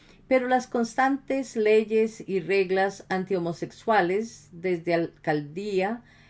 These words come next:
estado y nación, despertaron en Harvey su verdadera vocación, la política. Siempre se le reconoció su buena vibra y gran energía, y cuando alguien tiene eso en el ámbito político, generalmente le va bien.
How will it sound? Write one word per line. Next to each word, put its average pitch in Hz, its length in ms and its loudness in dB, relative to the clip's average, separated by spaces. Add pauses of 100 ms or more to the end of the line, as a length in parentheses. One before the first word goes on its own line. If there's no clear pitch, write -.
(140)
estado 185 500 0
y 190 40 0
nación, 208 640 -2
despertaron 233 680 0
en 208 220 -4
Harvey 196 360 0
su 202 160 -4
verdadera 165 560 2
vocación, 143 800 -4 (160)
la 185 160 -2
política. 220 580 -4 (600)
Siempre 302 480 0
se 262 140 -2
le 208 120 0
reconoció 208 840 0
su 214 260 -4
buena 185 360 0
vibra 214 560 -2 (300)
y 180 120 -8
gran 196 280 2
energía, 185 840 -2
y 226 100 0
cuando 196 340 -2
alguien 240 420 -2
tiene 190 600 -4
eso 190 840 -4
en 170 160 -4
el 147 200 -6
ámbito 202 460 -4
político, 208 640 -6
generalmente 175 720 -4
le 175 100 -2
va 139 160 -2
bien. - 280 -12